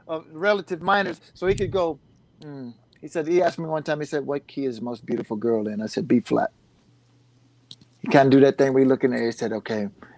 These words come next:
if you play the samples on this song in A, uh, this song is in A, then it'll work, it'll work." He'll know it'll work before I even, and then I try, I said, "Dang, it works."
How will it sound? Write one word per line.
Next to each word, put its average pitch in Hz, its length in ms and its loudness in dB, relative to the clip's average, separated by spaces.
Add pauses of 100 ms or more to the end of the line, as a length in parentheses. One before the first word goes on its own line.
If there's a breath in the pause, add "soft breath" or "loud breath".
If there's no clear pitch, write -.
(140 loud breath)
if - 140 -8
you 127 100 4
play 131 240 4
the 117 80 0
samples 117 540 0
on 117 140 4
this 120 160 2
song 107 320 0
in 104 100 -2
A, 110 300 4 (420 soft breath)
uh, 110 200 2
this 120 220 0
song 110 260 2
is 101 100 -2
in 104 120 -4
A, 101 180 2 (240 soft breath)
then 117 160 4
it'll 113 220 4
work, 113 340 4
it'll 117 220 6
work." 120 260 4 (140)
He'll 226 160 12
know 233 240 6
it'll 185 180 6
work 226 340 4
before 196 340 0
I 196 140 4
even, 180 220 -4 (200 soft breath)
and 190 80 -6
then 214 120 -2
I 220 100 0
try, - 280 -8
I - 20 -14
said, 165 260 -20
"Dang, 233 300 -10
it 147 140 -12
works." - 640 -12